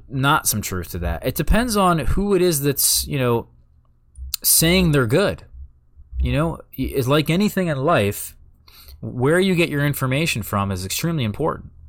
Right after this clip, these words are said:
You know, there's so much information out there nowadays that you don't know who to necessarily listen to. You don't know who to trust 'cause there's a lot of it's conflicting, a lot of it's misleading,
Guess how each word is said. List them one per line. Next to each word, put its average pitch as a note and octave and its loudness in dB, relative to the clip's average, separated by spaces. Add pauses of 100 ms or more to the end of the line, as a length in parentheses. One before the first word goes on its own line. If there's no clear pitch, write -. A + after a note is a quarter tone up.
(640)
You - -4
know, C3+ 2
there's B2 2
so - 2
much F3 0
information D3+ -2
out F2+ -4
there F#2 -4
nowadays F#2 -4
that F#2+ -6 (180)
you C3 -4
don't D#3 -2
know D3 0
who C#3+ 2
to C3+ 0
necessarily C3 0
listen B2+ 0
to. G2 -6
You G2+ -2
don't A#2 -6
know A#2+ -6
who A#2+ -2
to A2 -4
trust - -2
'cause G#2 -6
there's G2+ -4
a - -10
lot A#2+ 2
of C#3 0
it's B2+ -2
conflicting, B2 -6
a G#2 -6
lot A2 0
of C3 0
it's - -4
misleading, G#2+ -4